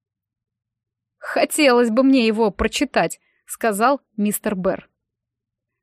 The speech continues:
«Я, может быть, разыщу его для тебя». «Я училась с ней в одной школе»,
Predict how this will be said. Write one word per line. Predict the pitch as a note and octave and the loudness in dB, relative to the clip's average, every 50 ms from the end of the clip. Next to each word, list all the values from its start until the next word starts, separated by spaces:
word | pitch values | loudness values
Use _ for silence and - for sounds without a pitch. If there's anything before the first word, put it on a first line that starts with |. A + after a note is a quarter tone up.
| _ _ | _ _
«Я, | - A3 G#3 C4 F4 G4+ G#4+ G4 | -6 -4 -2 0 2 2 2 4
может | E4+ E4+ E4+ E4 D4 D#4 C4 | 4 4 2 2 2 0 2
быть, | B3+ D4+ C#4 - - - | 2 2 0 -2 -6 -6
разыщу | - A#3 B3+ B3+ A#3+ C4+ - - - A3+ | 0 0 2 2 2 2 0 0 -2 -2
его | G#3+ F#3+ G3 F3+ F#3+ | -4 -4 -4 -4 -4
для | F#3 G3 G3 | -4 -4 -4
тебя». | F#3+ - - F#3 F#3 F3 D#3 - - _ _ _ _ _ _ _ _ _ _ _ _ _ _ _ _ _ _ _ _ _ _ _ _ _ _ _ _ _ _ _ | -4 -4 -6 -4 -4 -4 -4 -6 -12 _ _ _ _ _ _ _ _ _ _ _ _ _ _ _ _ _ _ _ _ _ _ _ _ _ _ _ _ _ _ _
«Я | G#3+ A3 C4 D#4 E4 | -2 2 2 4 4
училась | D#4+ D4+ - - F4+ F4+ E4+ D#4+ - | 2 0 0 0 0 2 2 0 0
с | - - | 0 2
ней | D4 D#4 D#4 | 4 4 4
в | C#4 | 4
одной | D4+ C#4+ B3+ D4+ D4+ | 2 2 4 2 2
школе», | - - - - F#4+ D#4+ A3+ F#3 - | 2 0 0 0 2 2 2 0 -2